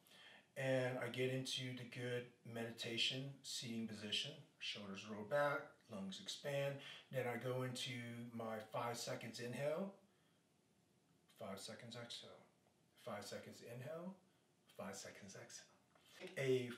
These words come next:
focal point on the ground. So I pick a place on the ground that I'm looking at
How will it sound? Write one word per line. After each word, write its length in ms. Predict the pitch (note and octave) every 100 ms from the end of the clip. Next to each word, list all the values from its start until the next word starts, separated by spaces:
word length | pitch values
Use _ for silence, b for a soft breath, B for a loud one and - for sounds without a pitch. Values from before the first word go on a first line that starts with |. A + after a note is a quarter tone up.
| - - -
focal 280 | G3 G3+ -
point 360 | - A#2+ A2+ A#2 -
on 120 | A#2
the 60 | A#2
ground. 320 | C#3 C#3 - - B B -
So 180 | -
I 120 | C3 -
pick 260 | - -
a 60 | C#3+
place 420 | - G3+ F3 E3 C3+
on 100 | C#3+
the 60 |
ground 440 | D3+ D3 C3+ B2+ C3+ B B B -
that 140 | C3 B2+
I'm 160 | B2+
looking 240 | E3+ - B2
at 280 | A2 A2+